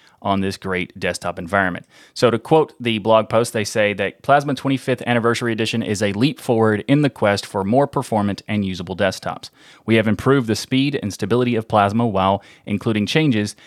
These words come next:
that make it easier to use both on desktop and touch-enabled devices. So let's talk about some of the stuff that they've made improvements on. So they've updated the Breeze theme with a new Blue Ocean theme,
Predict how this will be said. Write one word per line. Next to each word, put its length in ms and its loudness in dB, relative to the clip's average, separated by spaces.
that 120 4
make 160 4
it 80 -2
easier 320 0
to 140 -4
use 280 -4
both 260 0
on 140 -4
desktop 480 2
and 260 -2
touch-enabled 720 -4
devices. 600 -2
So 120 2
let's 140 4
talk 180 4
about 240 2
some 160 2
of 40 2
the 60 -2
stuff 280 0
that 120 -6
they've 180 -2
made 280 -4
improvements 560 -4
on. 240 -8
So 160 4
they've 180 2
updated 460 2
the 160 -2
Breeze 420 -2
theme 260 0
with 140 0
a 80 0
new 400 0
Blue 640 0
Ocean 420 0
theme, 380 -4